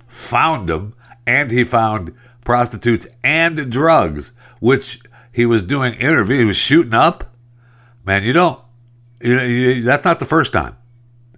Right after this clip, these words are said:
Uh, you don't just, uh, go on a business trip in Baton Rouge, Louisiana, and say, "Hey,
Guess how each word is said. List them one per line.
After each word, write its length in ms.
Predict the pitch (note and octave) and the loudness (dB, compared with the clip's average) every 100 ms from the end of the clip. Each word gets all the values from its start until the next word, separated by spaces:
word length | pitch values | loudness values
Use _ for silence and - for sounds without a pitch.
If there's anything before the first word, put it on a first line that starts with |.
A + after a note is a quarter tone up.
| - | -4
Uh, 320 | F#2+ F#2+ F#2 | -2 0 0
you 100 | G2+ | -2
don't 220 | B2+ D3 | -2 -4
just, 380 | C3 B2+ G#2+ - | -2 -2 -4 -2
uh, 160 | A#2+ A2+ | -2 0
go 260 | A#2+ B2+ | 0 2
on 140 | B2 A2+ | 2 2
a 60 | |
business 400 | G2 B2 G2+ G#2 | 0 -2 -2 -6
trip 280 | - A#2+ - | -2 -2 -2
in 120 | G2 | -4
Baton 280 | F#2+ A2+ G2+ | 0 0 -2
Rouge, 280 | G#2 G#2+ F2+ | -4 -4 -2
Louisiana, 840 | G2+ G#2 F2 G2 G#2+ F#2 E2 D2 - - - - - | -2 -2 -2 -2 -2 0 -2 -6 -12 -20 -20 -20 -8
and 380 | G2+ G2 F2+ | -4 -2 -4
say, 320 | E2 G#2+ G2+ F#2 | -2 0 0 -2
"Hey, 840 | - A2 C#3 C#3+ C3 A#2 A2 G#2 | -6 -6 -4 -2 0 0 -2 -4